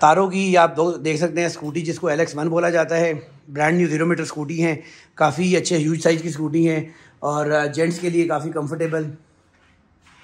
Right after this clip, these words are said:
राइडिंग के लिए बड़ी अच्छी मशीन है, और इसकी जो प्राइस डिमांड की जा रही है वो छः लाख और पचास हज़ार रुपये है, ब्रांड न्यू ज़ीरो मीटर की।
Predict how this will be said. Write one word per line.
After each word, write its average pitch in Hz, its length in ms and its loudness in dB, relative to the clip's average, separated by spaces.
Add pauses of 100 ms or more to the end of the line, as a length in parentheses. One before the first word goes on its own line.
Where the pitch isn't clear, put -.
(220)
राइडिंग 147 300 0
के 170 60 0
लिए 165 100 0
बड़ी 156 180 2
अच्छी 160 200 -2
मशीन 165 280 -2
है, 170 120 4
और 156 80 4
इसकी 147 180 -6
जो 147 100 -4
प्राइस 151 220 2
डिमांड 156 340 0
की 156 80 -6
जा 151 140 0
रही 147 160 -2
है 170 80 4
वो 165 160 -2
छः 147 260 -4
लाख 156 360 0 (460)
और 151 340 -2
पचास 147 340 0
हज़ार 156 160 2
रुपये 156 200 0
है, 185 160 2
ब्रांड 143 260 0
न्यू 156 160 0
ज़ीरो 135 280 -6
मीटर 120 200 -10
की। 113 260 -16